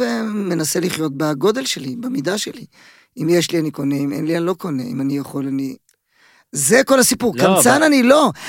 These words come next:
Speaker 1: אבל אני מתחבר.
Speaker 2: הוא חיבר אותך לטיטינסקי ספציפית, אני רוצה גם לשאול פה
Speaker 1: אני,
Speaker 2: בכללי, זאת אומרת,
Speaker 1: כשאתה
Speaker 2: אתה מסתכל
Speaker 1: בזבזן, אתה גם יכול, יש לך את ה-, את הקצה השני, אתה מבין את זה, אני, ה-, ה-, הצורך הזה, אה, אה,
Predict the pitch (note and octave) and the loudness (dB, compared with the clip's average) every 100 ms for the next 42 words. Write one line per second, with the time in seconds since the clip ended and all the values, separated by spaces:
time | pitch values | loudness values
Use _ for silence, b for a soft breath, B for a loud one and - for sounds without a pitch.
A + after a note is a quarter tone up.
0 | - E3+ G3+ G#3 G#3 - F#3 B3 D4 C#4 | -4 2 4 4 2 2 4 6 6 6
1 | A#3+ F3 F#3+ F#3+ E3+ D3 C#3+ C#3+ E3 F3 | 4 4 2 0 0 0 0 -2 -2 -4
2 | E3 E3+ E3 D#3 B2+ A2+ C#3 C#3+ D3+ D3+ | -6 -4 -2 -2 -2 -2 -2 -2 -2 0
3 | A#2 C3 D3+ B2+ A#2+ - B2 G#2+ C3 F3+ | -2 -2 -2 0 -2 -2 -2 0 2 0
4 | A2 A2+ - A#3+ G#3+ G#3 - G#3+ E3+ C4 | -2 -4 0 2 4 4 4 4 6 4
5 | D4 C4 A#3+ B B - F#3 F3 F#3 F3+ | 4 4 0 B B -6 -2 0 2 2
6 | A3+ A3+ - A3+ G3+ F#3+ - F3+ E3+ A3 | 2 2 0 2 2 2 0 -4 -2 0
7 | A3 G#3 A3+ A3+ C3 b b - E3 E3 | 2 2 2 0 -2 b b -6 -2 0
8 | D3 A#3+ A#3+ E3 D3+ F3 F3+ E3 D#3+ D#3 | 0 0 0 0 0 0 0 -2 -2 -2
9 | D3+ - D3 G3+ A#3 G#3 G#3 E3+ E3+ D3 | -2 -4 -2 0 0 0 -2 -2 -2 -4
10 | b b b b _ - D3+ C#3+ - D3+ | b b b b _ -8 -4 -4 -4 -4
11 | C3+ - | -4 -6